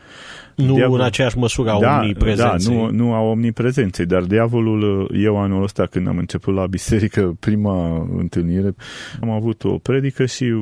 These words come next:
Speaker 2: primul punct a fost și anul acesta am vorbit despre biserici asediate de acolo din, din vremea lui Elisei cu cetatea Samariei și am spus, „Și anul ăsta diavolul va fi prezent în fiecare zi, în fiecare secundă, oriunde vom merge.”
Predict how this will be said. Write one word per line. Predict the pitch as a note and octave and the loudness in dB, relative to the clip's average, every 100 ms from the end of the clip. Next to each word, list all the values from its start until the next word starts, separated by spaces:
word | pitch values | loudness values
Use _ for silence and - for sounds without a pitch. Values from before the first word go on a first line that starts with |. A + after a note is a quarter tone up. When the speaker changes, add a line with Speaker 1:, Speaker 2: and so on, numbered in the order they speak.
| G2+ | -4
Speaker 2:
primul | - A#2 F#2 | -2 -2 -2
punct | - C3 A#2 | -2 -4 -4
a | |
fost | A2 A#2+ A#2+ - | -4 -2 -4 -8
și | - - A#2+ A2+ G#2+ G#2 | -14 -8 -4 -4 -4 -4
anul | G2+ G2 F2 | -4 -4 -4
acesta | F2+ G2+ - G#2 G2 - - | -4 -8 -4 -4 -2 -6 -6
am | G2 | -6
vorbit | G2 G2+ G#2+ | -2 -4 -2
despre | G2+ - | -6 -4
biserici | F#2 F2+ F#2 F2+ - | -4 -4 -4 -4 -6
asediate | F2 F#2 E2 E2 F#2+ A#2 | -6 -4 -2 -2 -2 -4
de | F#2+ | -4
acolo | F2+ - G2 F#2 | -6 -6 -6 -6
din, | F#2 F2+ A#2+ - - - - - - - - | -8 -8 -10 -14 -20 -20 -20 -20 -20 -20 -10
din | F#2+ G2 F#2+ | -6 -2 -2
vremea | F#2+ G2+ F#2+ F#2 | 0 0 0 0
lui | F2+ F2+ | 0 0
Elisei | F2+ F2 - A2 G2+ | -2 -4 -2 -2 -2
cu | - F#2+ F#2+ F2+ - | -2 -4 -4 -8 -10
cetatea | - F2 F2+ - | -6 -2 0 -2
Samariei | E2 F2 G2 C#3 C#3+ C3 | -4 -4 -2 -2 -2 -2
și | - B2 - | -2 -2 -2
am | A2+ | -4
spus, | - A2 - - | -2 -2 -2 -6
„Și | - A#2+ | -2 0
anul | G2 F#2 G#2+ | 2 0 -2
ăsta | C3 A2+ | -2 -2
diavolul | F#2 G2+ A2+ A2+ A2 | 0 0 0 -2 -2
va | F#2+ | -4
fi | F#2 G#2 | -4 -6
prezent | - F2 E2+ C3 D3 - | -2 -2 0 -2 -2 -2
în | A#2 | -2
fiecare | G2 G#2+ G2 F2 F2+ | 0 -2 0 0 0
zi, | A2+ | 0
în | G#2+ | -2
fiecare | - G2+ F#2 E2+ | -2 -2 -2 -4
secundă, | - F2 A#2 A2+ | -6 -4 -2 0
oriunde | G#2 A#2 G#2 | 0 0 -2
vom | F#2 F#2 | -2 -2
merge.” | F2 E2 F2+ | -2 -4 -8